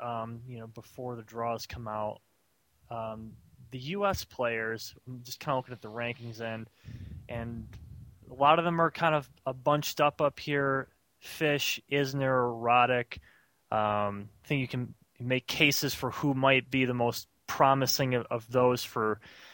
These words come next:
maybe not just this particular term, but this year coming up. Roddick, obviously, uh, Roddick and Fish gonna be thirty. Um, and we have Isner, Querrey's making his way back in. Um,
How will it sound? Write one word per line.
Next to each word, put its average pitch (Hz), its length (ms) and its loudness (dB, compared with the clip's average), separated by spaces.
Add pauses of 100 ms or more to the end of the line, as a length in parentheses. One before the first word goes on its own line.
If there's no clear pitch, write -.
(200)
maybe 151 240 6
not 151 200 10
just 131 200 0
this 127 200 0
particular 131 460 -2
term, 131 360 4
but 104 160 -4
this 127 260 2
year 127 300 4
coming 123 420 2
up. 120 220 6
Roddick, 123 720 6 (240)
obviously, 123 640 4
uh, 107 320 6
Roddick 131 400 12
and 139 200 8
Fish - 460 4 (420)
gonna 127 140 2
be 113 240 2 (220)
thirty. 151 560 8 (480)
Um, 110 640 4 (960)
and 139 100 8
we 135 120 8
have 135 280 10
Isner, 139 760 8 (140)
Querrey's 147 460 8
making 131 240 6
his 120 160 2
way 123 180 6
back 117 400 10
in. 113 340 6 (440)
Um, 101 460 6